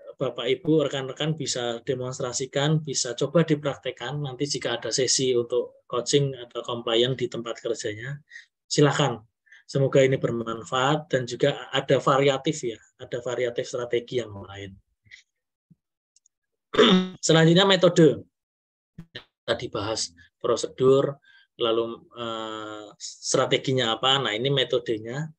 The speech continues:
untuk menyampaikan coaching dan konseling itu apa aja yang perlu Bapak Ibu ketahui.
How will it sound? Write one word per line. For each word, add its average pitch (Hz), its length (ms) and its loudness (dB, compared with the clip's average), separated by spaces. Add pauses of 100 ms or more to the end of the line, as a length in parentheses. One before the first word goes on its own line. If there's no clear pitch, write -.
(840)
untuk 123 560 0
menyampaikan 123 640 2
coaching 123 400 -2
dan 120 240 -2
konseling 117 400 -6
itu 135 80 -2
apa 107 320 -6
aja 101 240 -10 (600)
yang 117 120 -2
perlu 127 340 6 (280)
Bapak 113 320 -2
Ibu 127 240 -2
ketahui. 107 560 -2